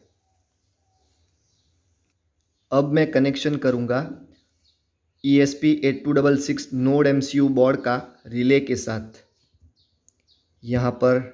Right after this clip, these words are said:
मैंने नोड एम सी U board को ब्रेडबोर्ड के ऊपर connect कर दिया है। अब मैं ई एस पी एट टू डबल six Node एम सी यू का connection करूँगा रिले के साथ। तो यहाँ पर मैं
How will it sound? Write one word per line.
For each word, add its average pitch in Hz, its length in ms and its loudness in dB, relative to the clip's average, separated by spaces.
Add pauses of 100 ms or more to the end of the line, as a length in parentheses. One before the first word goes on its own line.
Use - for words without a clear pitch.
(220)
मैंने 120 340 -4
नोड 123 600 0
एम 123 140 2
सी 131 160 -6
U 131 100 2
board 123 260 0
को 120 220 -8 (1500)
ब्रेडबोर्ड 135 480 2
के 135 60 -2
ऊपर 127 380 0
connect 123 320 -6
कर 123 120 0
दिया 123 240 0
है। 120 160 -8 (200)
अब 110 220 -10
मैं 127 200 0 (640)
ई 139 220 2
एस 127 160 2 (100)
पी 131 100 0 (320)
एट 139 240 -4
टू 139 80 -2
डबल 131 340 2
six - 300 -6 (920)
Node 139 280 2
एम 135 140 2
सी 139 140 -4
यू 135 120 2
का 135 140 0 (100)
connection 127 400 -2
करूँगा 123 480 -2
रिले 117 320 0
के 120 160 -2
साथ। 107 280 -8 (920)
तो 131 60 -4
यहाँ 131 380 2
पर 151 340 2 (880)
मैं 135 300 0